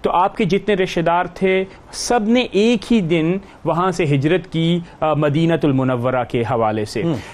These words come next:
Speaker 1: تو جب آپ نے ہجرت کی اپنے پورے خاندان کے ساتھ تو وہ محلہ ویران ہو گیا۔
Speaker 2: اللہ۔
Speaker 1: اس کے اوپر ابو جہل جو کہ قریش کا سردار تھا، ابو سفیان یعنی اسلام سے پہلے کا وہ زمانہ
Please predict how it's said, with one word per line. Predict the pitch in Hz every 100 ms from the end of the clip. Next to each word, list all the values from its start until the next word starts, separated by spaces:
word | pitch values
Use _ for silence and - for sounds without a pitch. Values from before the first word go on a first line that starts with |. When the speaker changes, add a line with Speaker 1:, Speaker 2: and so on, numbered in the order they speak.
| -
Speaker 1:
تو | 175
جب | 170 226
آپ | 233 233
نے | 208
ہجرت | 170 190 240
کی | 247
اپنے | 233 233
پورے | 240 - 269 294 302 302
خاندان | 277 214 196 180 180 190 190
کے | 190
ساتھ | 196 185 196 190
تو | 175
وہ | 165
محلہ | 147 139 147 160 175 180 180 -
ویران | 117 131 131 127 110
ہو | 98
گیا۔ | 101 92 -
Speaker 2:
اللہ۔ | 170 160 254
Speaker 1:
اس | 254
کے | 254
اوپر | 233 185 147 - - -
ابو | 160 160
جہل | 160 156 143 165 214 202
جو | 139
کہ | 143 151 147 143
قریش | 139 131 139 -
کا | 147
سردار | - 165 123 139
تھا، | 156 - 143 190 - - -
ابو | 143 165
سفیان | - 147 143 127 139 180 220 - -
یعنی | 135 147
اسلام | 143 170 139 156
سے | 151
پہلے | - 143 160
کا | 156
وہ | 143 135
زمانہ | 120 117 120